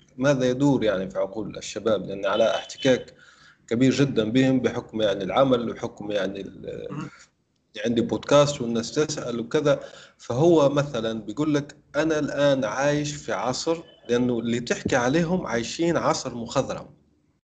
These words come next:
Speaker 1: ما كانت في إنترنت، ما كانت في مشاغل. تعرف، في عصرنا الحالي القراءة أصبحت جهد.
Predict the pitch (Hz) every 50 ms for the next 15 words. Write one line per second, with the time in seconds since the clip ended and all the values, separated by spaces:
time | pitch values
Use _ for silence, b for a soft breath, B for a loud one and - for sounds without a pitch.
0 | _ _ _ - _ - 127 127 123 - 143 131 117 107 - - - 123 - -
1 | 98 92 - 98 90 90 107 123 139 139 135 135 135 131 120 - 127 120 113 98
2 | - - 110 101 92 92 90 - 143 143 139 135 - B B B B B B B
3 | B _ _ _ _ - - 180 160 143 - - 123 117 117 - - 117 139 165
4 | 160 - - 123 117 113 110 - - 156 151 135 123 - - - 131 151 170 -
5 | - 160 151 - - 135 - - 117 117 - 165 147 -